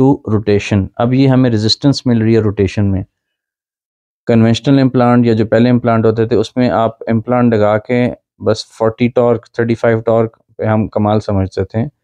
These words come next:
जबकि यहाँ पे हम सेवेंटी टॉर्क भी दे देते हैं, एटी टॉर्क भी दे देते हैं। और आप अब, अब ये जो आप ratchet देख रहे हैं इसको torque ratchet बोलते हैं। इससे हमें पता चलता है कि implant कितनी मजबूती के साथ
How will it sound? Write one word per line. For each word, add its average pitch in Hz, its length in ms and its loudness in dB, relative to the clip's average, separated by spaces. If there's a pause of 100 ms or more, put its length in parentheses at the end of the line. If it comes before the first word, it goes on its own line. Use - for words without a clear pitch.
(480)
जबकि 120 300 -2
यहाँ 110 300 2
पे 127 120 0
हम 123 400 2
सेवेंटी 123 460 0
टॉर्क 113 280 0
भी 110 100 -2
दे 104 180 0
देते 101 240 -2
हैं, 107 140 -2
एटी 107 180 -4
टॉर्क 110 320 -2
भी 107 60 -4
दे 98 140 -2
देते 95 280 -4
हैं। 101 180 -6 (680)
और 92 760 0 (280)
आप 95 180 -4 (100)
अब, 90 140 -2 (360)
अब 104 180 -2
ये 123 140 2
जो 127 460 0 (960)
आप 107 220 -2 (220)
ratchet 107 460 0
देख 110 340 -2
रहे 110 120 0
हैं 117 100 -2
इसको - 280 -4
torque 113 400 -2
ratchet 95 280 -2
बोलते 92 380 -6
हैं। 120 100 -6 (680)
इससे 139 220 0
हमें 131 200 2
पता 131 140 2
चलता 123 280 -2
है 127 60 0
कि 123 100 -2
implant 113 380 0
कितनी 110 260 -4
मजबूती 104 500 -2
के 110 80 0
साथ 101 220 -2